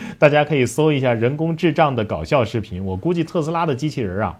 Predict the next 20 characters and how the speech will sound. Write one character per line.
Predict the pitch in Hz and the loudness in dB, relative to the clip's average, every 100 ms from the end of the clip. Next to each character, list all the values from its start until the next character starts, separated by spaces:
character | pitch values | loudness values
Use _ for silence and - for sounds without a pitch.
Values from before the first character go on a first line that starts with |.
| - | -2
他 | 165 | 0
们 | 160 | 0
伤 | - 170 165 | 2 2 2
人 | 98 123 - - | -2 -4 -8 -4
跟 | - 160 | 0 2
这 | 156 | 2
些 | 143 | 2
人 | 135 151 | 0 0
工 | 170 180 | 0 0
智 | 170 | 0
障 | 165 127 | 0 0
伤 | - 143 | 2 2
人 | 113 107 123 | 0 -2 -4
本 | 101 85 | -6 -4
质 | 147 | -2
上 | 127 92 | -2 -4
啊 | 78 - | -6 -4
差 | 165 | -2
不 | 123 | 0
多。 | 127 175 | 0 -2